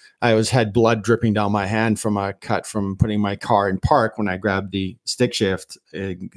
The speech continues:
flying glass from the windshield ended up in my car. It was, there was a piece that was on that stick shift. So I, when I grabbed it to put it into park, I put it right into my hand and didn't even feel it.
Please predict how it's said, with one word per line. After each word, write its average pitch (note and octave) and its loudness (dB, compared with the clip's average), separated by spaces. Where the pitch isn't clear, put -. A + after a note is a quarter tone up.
flying A#2 2
glass G#2 4
from G#2 0
the G#2 2
windshield G#2+ 2
ended G#2 2
up G#2+ -2
in G#2 0
my F#2+ 2
car. A2+ 4
It F2+ -2
was, - -8
there G#2+ 0
was G2 -2
a F#2+ 0
piece G#2+ -6
that F#2+ 2
was F#2+ -4
on G2+ 2
that F#2+ -2
stick - -4
shift. - -8
So - 2
I, G2 2
when A2+ 2
I F#2+ 2
grabbed A2 4
it G2+ 0
to - -18
put - 0
it G2+ -2
into G#2 -6
park, C3 2
I F2+ -2
put A2+ 4
it - -2
right G#2 2
into G#2 0
my F2+ 4
hand F#2+ 0
and A2 4
didn't G2 2
even F2+ -4
feel - -2
it. - -8